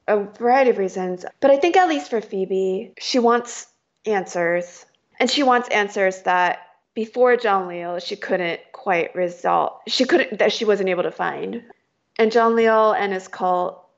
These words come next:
do offer very clear answers that Phe-, and Phoebe finds this to be appealing.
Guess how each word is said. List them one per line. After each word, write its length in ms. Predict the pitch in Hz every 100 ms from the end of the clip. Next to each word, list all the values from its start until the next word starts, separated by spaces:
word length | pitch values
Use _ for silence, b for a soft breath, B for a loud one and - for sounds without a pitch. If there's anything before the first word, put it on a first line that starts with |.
| -
do 300 | 226 226 220
offer 760 | - 196 196 185 180 175 175 - _ _ _ _ -
very 400 | 208 202 190 180
clear 840 | - - 185 180 175 175 170 - - _ _ _ _ _ _
answers 760 | 208 185 175 175 156 151 196 - _ _ _ _ _
that 180 | 208 202
Phe-, 120 | 208
and 220 | 208 196
Phoebe 200 | 196 190
finds 300 | 185 185 175
this 120 | 175 -
to 100 | 175
be 100 | 165
appealing. 580 | 165 180 156 151 220